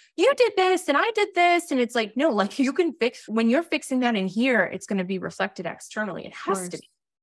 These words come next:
Speaker 2: It has to be. Yeah. It's a projection. It's really all is internal, <laughs> right? Like, we're literally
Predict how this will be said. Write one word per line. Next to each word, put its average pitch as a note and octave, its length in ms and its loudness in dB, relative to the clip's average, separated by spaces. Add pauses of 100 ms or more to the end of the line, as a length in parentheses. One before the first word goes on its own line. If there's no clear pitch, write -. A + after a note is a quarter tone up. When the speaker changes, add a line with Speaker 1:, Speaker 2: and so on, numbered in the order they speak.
(100)
Speaker 2:
It E3 80 -8
has F#3 240 0
to D#3+ 100 -8
be. C#3+ 320 -4
Yeah. E3+ 420 0
It's - 180 -8
a E3+ 60 -4
projection. F3 480 -2
It's C#3+ 240 -4
really F3 400 0
all E3+ 320 2
is D#3+ 420 -2
internal, F3+ 640 -2
<laughs> - 40 -20
right? G#3+ 300 0
Like, G#3+ 220 -4
we're F3+ 260 -4
literally D#3+ 720 0